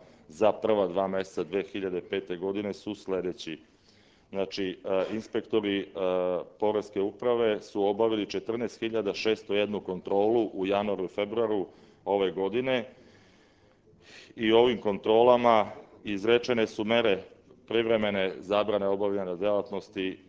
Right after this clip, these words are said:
na petnaest ili trideset dana za devetsto tri objekta ili šest zarez četrdeset posto,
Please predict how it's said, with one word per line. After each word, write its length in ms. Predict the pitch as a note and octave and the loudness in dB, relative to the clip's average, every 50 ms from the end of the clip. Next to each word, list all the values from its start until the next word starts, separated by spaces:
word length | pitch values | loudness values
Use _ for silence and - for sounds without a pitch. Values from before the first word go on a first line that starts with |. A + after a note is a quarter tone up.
| - _ - | -20 _ -12
na 200 | F#2+ G2+ G#2 F#2+ | -6 -2 -2 -2
petnaest 540 | - - G2+ G#2 G2+ G2+ - F#2 - - - | 0 0 0 -2 -2 -2 -8 -10 -10 -10 -8
ili 180 | F2+ F2 E2+ | -8 -8 -8
trideset 460 | - F#2 G#2 G#2+ G#2 G2 - - E2+ E2 | -8 -8 -6 -6 -6 -6 -6 -10 -6 -4
dana 340 | F#2+ G2 G#2 A2 A2+ G2+ | -2 -2 -2 -2 -4 -4
za 120 | E2 F2+ F2+ | -6 -6 -4
devetsto 440 | E2+ G2+ G#2 G#2+ G2+ - - F#2 E2 | -2 -2 -2 -2 -2 -4 -8 -10 -12
tri 360 | - - G#2 G#2+ G2+ F#2 - - - _ _ _ _ | -10 -10 -8 -6 -6 -8 -10 -14 -20 _ _ _ _
objekta 720 | D#2+ D#2+ E2 F2 G#2+ A2 A2 - - C3 B2+ B2 B2 - - - - _ _ _ _ - - _ _ _ _ _ - - - _ _ _ _ _ _ _ _ | -12 -10 -6 -4 -4 -4 -4 -4 -2 -2 -2 -2 -2 -6 -14 -20 -20 _ _ _ _ -20 -20 _ _ _ _ _ -20 -20 -20 _ _ _ _ _ _ _ _
ili 260 | F2+ G2 G#2 G2+ G2 E2+ | -8 -6 -6 -4 -4 -4
šest 460 | - - A#2 A2+ G2+ - - - E2 | -2 0 0 0 0 0 -6 -14 -6
zarez 340 | E2 G2+ G2+ G2 G2 F#2+ - | -2 -2 0 0 -2 -4 -6
četrdeset 640 | - F2 - F#2 F2+ F#2+ G2+ G2+ - G#2 F2+ - - | -10 -12 -10 -8 -6 -4 -4 -4 -4 -8 -12 -8 -4
posto, 520 | F#2+ G2+ G2 - - - G#2+ G2 F#2 - | -4 -4 -4 -4 -6 -2 -2 -2 -2 -2